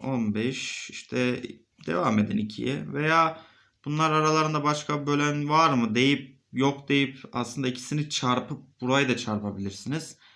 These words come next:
Ee, isteyen öyle de yapabilir. Söyledik zaten, önceki derslerde söylemiştik. İsteyen de böyle, e,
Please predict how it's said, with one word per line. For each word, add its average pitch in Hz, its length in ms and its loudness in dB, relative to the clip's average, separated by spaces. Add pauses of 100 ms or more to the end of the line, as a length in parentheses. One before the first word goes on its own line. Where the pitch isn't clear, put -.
(400)
Ee, 110 420 -2
isteyen 147 380 -2
öyle 147 260 2
de 117 60 2
yapabilir. 107 640 -2 (140)
Söyledik 143 480 0
zaten, 107 220 0
önceki 120 360 -2
derslerde 110 500 -4
söylemiştik. 117 760 -2 (1000)
İsteyen 104 480 -6
de 123 120 -6
böyle, 113 520 0 (360)
e, - 60 -20